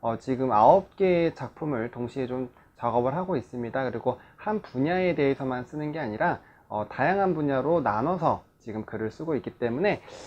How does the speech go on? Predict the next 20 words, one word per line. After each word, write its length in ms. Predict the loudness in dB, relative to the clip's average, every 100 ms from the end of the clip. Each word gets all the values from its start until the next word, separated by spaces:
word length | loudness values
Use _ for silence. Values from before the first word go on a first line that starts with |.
| -6
아마 460 | 2 4 6 8 6
다른 340 | 4 0 4
뭐 140 | 4 4
소설이나 480 | 2 2 2 4 2
시나리오 600 | 0 0 2 4 4 2
그리고 260 | -2 -2 -2
실용서 720 | -2 -2 0 0 4 4 2
등등의, 560 | -2 -4 -2 2 0 0 -10 -12
어, 120 | -6 -4
글을 300 | 0 2 2
쓰고 320 | 0 -2 -4
싶으신 480 | -4 -8 -6 -6 -6
분들이라면은, 880 | -4 -2 -4 -4 -4 -4 -2 -2 -2 _ -14
어, 100 | -10
꼭 160 | -8
도움이 240 | -6 -4 -4
되지 220 | -4 -6
않을까라고 840 | -8 -4 -2 -2 -2 -8 -6 -6 -8
생각이 260 | -8 -6
듭니다. 400 | -6 -6 -2 -2